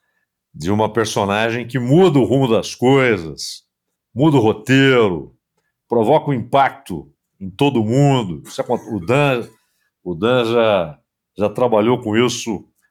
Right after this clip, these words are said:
muitas e muitas vezes, né? Aquela personagem inesperada que chega e muda o curso da história.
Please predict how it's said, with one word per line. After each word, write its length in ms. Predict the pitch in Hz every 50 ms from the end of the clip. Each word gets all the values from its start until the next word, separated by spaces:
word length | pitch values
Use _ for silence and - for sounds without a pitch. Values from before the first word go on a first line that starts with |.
| _ _
muitas 440 | - 104 123 143 135 135 135 113 98
e 40 | 110
muitas 380 | 110 120 123 120 123 101 85 85
vezes, 420 | 95 104 101 92 78 69 67 69
né? 100 | 78 95
Aquela 280 | 95 _ - 101 101 -
personagem 720 | - 120 113 117 - 131 110 110 120 135 131 110 123 127
inesperada 840 | 123 143 151 147 - - - 139 120 113 120 139 143 143 143 143
que 160 | 131 143 - 123
chega 680 | 117 - - - 131 131 139 143 135 135 139 139 139 139 _ _ _ _ _ _ _ -
e 80 | 127
muda 240 | 120 120 131 135 139
o 100 | 123 127
curso 300 | - 120 123 120 120 -
da 80 | 123 120
história. 640 | 120 - - - 101 95 87 80 71 - -